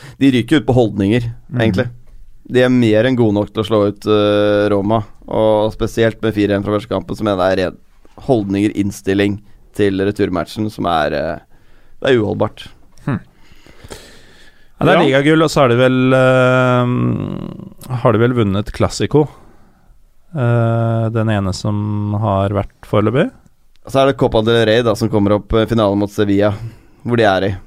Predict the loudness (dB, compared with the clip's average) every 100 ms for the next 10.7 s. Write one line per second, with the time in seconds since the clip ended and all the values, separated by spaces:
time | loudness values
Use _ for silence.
0 | -12 -2 0 0 -4 -8 -2 0 2 0
1 | -2 0 0 2 2 2 2 2 0 0
2 | 0 0 -2 -2 -4 -2 0 0 0 0
3 | 0 2 2 0 -2 -8 -6 -4 -6 -4
4 | -4 -2 -2 -2 -2 -4 -6 -2 -4 -4
5 | -12 -6 -2 -2 -2 -4 0 0 0 2
6 | 4 4 2 -2 -10 -4 -2 -2 -2 -6
7 | -2 -2 -2 0 0 2 0 -2 -2 0
8 | 2 2 0 0 0 0 0 -2 -2 -4
9 | -4 -4 0 0 0 -2 -2 0 2 2
10 | 0 -12 -20 _ -2 -2